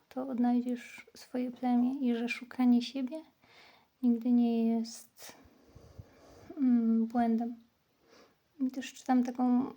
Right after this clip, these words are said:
książkę teraz, Mógłbym zrobić wszystko, gdybym tylko wiedział coś. I tam autorka mówi o tym właśnie, że czasem rodzimy się w rodzinie, która jest zupełnie inna od nas, takie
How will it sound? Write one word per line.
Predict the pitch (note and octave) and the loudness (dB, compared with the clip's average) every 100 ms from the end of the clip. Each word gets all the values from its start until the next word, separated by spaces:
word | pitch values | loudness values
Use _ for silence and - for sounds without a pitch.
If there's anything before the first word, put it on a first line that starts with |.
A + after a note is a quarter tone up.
| C4+ | -6
książkę | B3+ C4+ B3+ - B3+ | -4 -4 -6 -8 -8
teraz, | C4 C4 C4+ B3+ - - _ | -6 -4 -6 -8 -14 -18 _
Mógłbym | B3+ A#3+ B3+ B3+ | 0 2 2 2
zrobić | B3 A#3+ B3 | 0 -6 -8
wszystko, | - - - - | -8 -10 -10 -6
gdybym | B3+ B3 B3+ B3 | -2 0 2 2
tylko | B3+ B3 C4 | -2 -6 -6
wiedział | B3+ B3+ B3 | -4 -4 -6
coś. | C4+ B3 - | -8 -10 -8
I | B3+ | -10
tam | B3+ C4 B3+ - - - - _ | -8 -8 -8 -14 -20 -20 -20 _
autorka | B3+ C4 B3 A#3 | -12 -12 -6 -2
mówi | A#3 A#3 - | -2 -2 -6
o | B3 | -10
tym | - B3 A#3+ B3+ B3 | -8 -2 0 2 0
właśnie, | B3 - B3+ B3 | -2 -6 -6 -6
że | C4+ C#4 E4 A4+ _ _ _ _ _ | -8 -12 -14 -20 _ _ _ _ _
czasem | - - B3 A#3+ | -14 -2 0 0
rodzimy | A#3+ A#3+ A#3+ A#3+ | 0 2 2 0
się | - B3 B3 A#3 | -2 -2 -2 0
w | |
rodzinie, | A#3+ A#3 A#3+ C4+ C#4+ | 0 0 0 0 -4
która | - B3+ C4 C4+ C4 - - _ _ _ _ _ _ B3+ | -10 -10 -6 -4 -6 -12 -20 _ _ _ _ _ _ -4
jest | A#3 | -4
zupełnie | - - B3+ B3 B3+ | -6 -6 0 2 2
inna | C#4+ B3 A#3 B3 | 4 4 4 0
od | A#3+ | -4
nas, | C4 A#3+ - | -6 -8 -12
takie | B3+ B3 B3 | -16 -12 -12